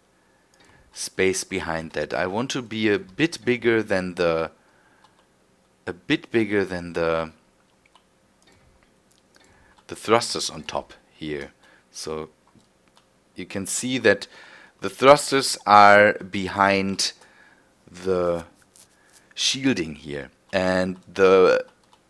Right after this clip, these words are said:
the area the, the drills dig out is a bit bigger than this block, so that we can kind of drive the drills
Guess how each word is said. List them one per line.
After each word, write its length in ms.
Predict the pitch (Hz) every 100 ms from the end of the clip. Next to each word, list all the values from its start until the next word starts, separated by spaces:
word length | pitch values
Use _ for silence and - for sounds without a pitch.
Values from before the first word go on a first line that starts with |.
| _
the 200 | - 101
area 420 | 104 127 180 202 190
the, 400 | 101 95 92 87
the 120 | 87
drills 400 | 90 104 135 117
dig 240 | 101 107
out 300 | - 98 143 - - - _ _ -
is 560 | 107 120 117 - - - _ _ _ _ _ _ _ _ _ 120
a 60 |
bit 440 | 117 113 190 196 -
bigger 360 | 175 117 87
than 280 | 80 80 82
this 200 | 92 -
block, 420 | - 82 - - _ _ _ _ _ _ _
so 560 | - - 92 85 85 82 _ _ _ _ _
that 200 | 87 -
we 60 | -
can 200 | - 87
kind 240 | - 82
of 300 | 82 - - _ - - _ _ _ _ _ - - - _ - -
drive 460 | 95 90 95 - -
the 120 | 85
drills 480 | 85 82 82 78